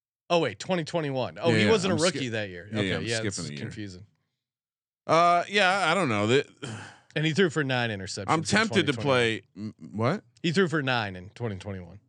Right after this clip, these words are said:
Speaker 2: Oh, all right. So, uh, shout out to team rankings. They're incorrect.
Speaker 1: Um,
Speaker 2: You're gonna, uh, w-, we, you better be right. We just called team rankings out.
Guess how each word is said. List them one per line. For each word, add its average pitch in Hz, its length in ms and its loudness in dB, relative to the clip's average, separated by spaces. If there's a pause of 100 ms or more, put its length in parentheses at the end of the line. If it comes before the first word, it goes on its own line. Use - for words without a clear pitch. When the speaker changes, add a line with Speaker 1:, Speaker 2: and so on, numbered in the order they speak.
(460)
Speaker 2:
Oh, 71 320 -8
all 82 160 -6
right. 78 240 -4
So, 80 320 -4
uh, 73 340 -8 (460)
shout 87 260 -2
out 82 140 -4
to 80 80 -16
team 82 320 -8
rankings. 69 460 -12
They're 60 120 -12
incorrect. - 640 -12 (1400)
Speaker 1:
Um, 123 760 0 (1040)
Speaker 2:
You're 92 340 -2
gonna, - 160 -10
uh, - 100 -14
w-, 78 240 -12
we, 85 220 -8
you 104 120 0
better 101 260 2
be 78 140 -6
right. 71 340 -8 (180)
We 90 100 -8
just 82 220 -10
called 76 300 -6
team 78 240 -6
rankings 69 500 -12
out. 71 280 -10